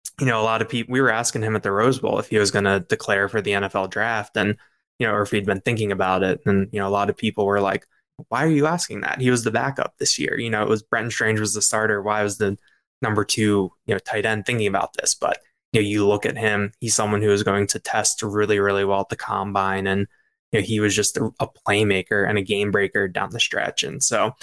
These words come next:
there's a lot of excitement about, about that tight end room. Um, you know, Tyler Warren has done a lot of different things. And then you've got a lot of young guys. Khalil Dinkins is going into his third year. Jerry Cross is going into his second year. And then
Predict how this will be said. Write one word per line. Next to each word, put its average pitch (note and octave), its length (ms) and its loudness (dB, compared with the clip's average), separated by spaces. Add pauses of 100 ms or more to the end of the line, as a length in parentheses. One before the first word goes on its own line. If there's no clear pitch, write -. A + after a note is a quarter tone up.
(380)
there's B2+ 120 -2
a C#3 60 4
lot C#3+ 100 4
of C3 80 2
excitement A2 460 0
about, G2+ 320 -2
about G#2 240 0
that G#2 180 0
tight G#2 220 0
end G2+ 200 -2
room. G2+ 420 2 (120)
Um, G2 420 0
you G#2 60 -4
know, G2 60 -4
Tyler G#2+ 340 2
Warren G2 540 0
has G#2+ 220 -2
done G2+ 260 -2
a G2 80 0
lot G2 200 0
of F#2+ 60 -12
different G2+ 360 -2
things. G2 380 0
And G2+ 140 -2
then G2 300 0 (680)
you've A#2 120 -6
got G2+ 320 -2 (180)
a A#2 160 0
lot G2+ 200 2
of G2+ 60 2
young G2 220 0
guys. G2+ 400 0 (420)
Khalil A2 280 2
Dinkins G#2 460 0
is G#2 100 -2
going G2+ 240 2
into G2+ 160 -2
his G2+ 160 2
third G2 280 0
year. F#2+ 340 2 (360)
Jerry A2 260 2
Cross G#2 300 0
is G#2+ 100 0
going G#2 240 2
into G2+ 200 0
his G#2 200 2
second G#2 320 -4
year. G2+ 380 0 (100)
And G#2+ 200 -2
then G2+ 300 -2